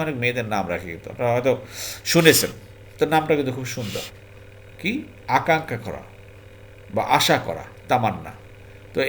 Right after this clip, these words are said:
এই আশা করি এখন থেকে এই নামটা বা এই শব্দটা আপনাদের এখন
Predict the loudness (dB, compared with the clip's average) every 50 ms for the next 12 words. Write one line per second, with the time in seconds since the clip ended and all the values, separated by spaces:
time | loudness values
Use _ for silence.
0 | 8 8 8 8 6 4 0 -8 -18 -20 -20 -20 -20 -20 -20 -20 -20 -18 -8 -4
1 | 0 2 6 8 8 8 8 6 4 2 0 2 4 4 4 2 0 -2 -8 -10
2 | -10 -2 0 0 0 0 -4 0 2 2 2 4 2 2 4 4 2 2 0 0
3 | 0 0 0 0 0 -2 -6 -6 -6 -8 -12 -14 -18 -20 -20 -20 -18 -10 -6 -6
4 | -4 -4 -4